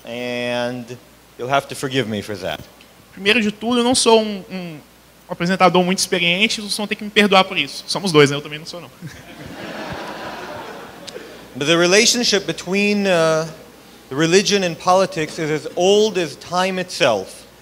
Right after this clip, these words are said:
Speaker 2: O relacionamento entre a igreja e o Estado é tão antigo quanto o próprio tempo. É muito antigo.
Speaker 1: From the beginning of history, the kings were considered gods, such as Pharaoh.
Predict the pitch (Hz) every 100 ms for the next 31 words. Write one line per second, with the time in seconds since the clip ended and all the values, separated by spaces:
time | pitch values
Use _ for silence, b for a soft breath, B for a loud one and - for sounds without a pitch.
0 | - - - - - - 196 226 226 240
1 | 226 202 190 208 202 185 175 175 156 -
2 | 175 170 160 175 180 156 147 123 - _
3 | _ - 170 175 160 - 160 - 175 196
4 | 196 147 135 165 - 226 247 220 - 202
5 | 240 240 - 214 226 208 226 277 - 175
6 | 147 - - - 160 233 262 - 147 131
7 | 127 - - - - 165 170 175 175 226
8 | 233 220 156 202 - 208 202 196 190 -
9 | - - 131 - - 220 226 220 220 208
10 | 175 - - 151 160 175 165 - 190 190
11 | 160 117 147 160 151 110 95 92 - -
12 | - - - 135 - 131 - 170 160 110
13 | 92